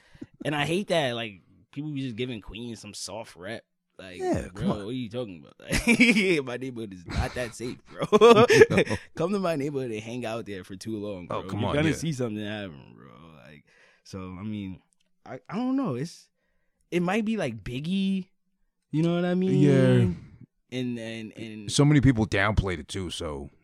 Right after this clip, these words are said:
Speaker 2: you know.
Speaker 1: Yeah.
Speaker 2: And, and Brooklyn was always, like, the forefront of New York.
Speaker 1: Right,
Speaker 2: If
Speaker 1: like
Speaker 2: not, if it's not Manhattan, you're from Brooklyn. If it's not that, you're from the
Speaker 1: Right.
Speaker 2: Bronx.
Speaker 1: Then you gotta be, yeah, 'cause then, you know, with the "Stop Bronx," like, I, I mean, did that? I, I'm pretty sure that song had to go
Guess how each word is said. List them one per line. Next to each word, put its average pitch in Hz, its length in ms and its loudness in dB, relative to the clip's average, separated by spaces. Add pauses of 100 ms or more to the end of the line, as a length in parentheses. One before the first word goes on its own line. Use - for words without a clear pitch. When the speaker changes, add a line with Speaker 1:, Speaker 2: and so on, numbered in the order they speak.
Speaker 2:
you 92 100 -8
know. 73 200 -12 (100)
Speaker 1:
Yeah. 113 380 -8
Speaker 2:
And, 107 180 -2
and 104 180 0
Brooklyn 110 300 6
was 98 140 2
always, 98 260 4
like, 90 320 -2 (360)
the 104 80 0
forefront 95 600 0
of 92 240 2
New 90 180 2
York. 92 460 -6 (140)
Speaker 1:
Right, 110 380 -8
Speaker 2:
If 104 120 -2
Speaker 1:
like 107 80 -6
Speaker 2:
not, 101 180 0
if 101 160 2
it's 98 100 -4
not 104 160 0
Manhattan, 95 440 -2
you're 95 100 2
from 98 140 -4
Brooklyn. 87 380 -4
If 85 40 -10
it's 82 100 -8
not 90 220 -6
that, 87 240 -4
you're 85 100 -8
from 95 280 -4
the - 60 0
Speaker 1:
Right. - 40 -4
Speaker 2:
Bronx. 90 580 -2
Speaker 1:
Then 117 160 -6
you 113 80 -8
gotta 113 260 -8
be, 110 100 -8
yeah, 113 260 -4
'cause 113 160 -12
then, 117 240 -6
you 120 80 -4
know, 110 160 -8
with 104 160 -12
the 101 180 -12
"Stop - 300 -14 (100)
Bronx," 285 380 -8
like, 151 380 -16
I, 165 180 -6 (340)
I 226 60 -2
mean, 262 280 0
did 254 200 -2
that? - 240 -2 (100)
I, - 100 -10 (200)
I'm 247 100 -2
pretty 302 200 4
sure 156 160 0
that 131 120 -2
song 117 160 -8
had 113 260 -6
to 95 80 -12
go 95 280 -14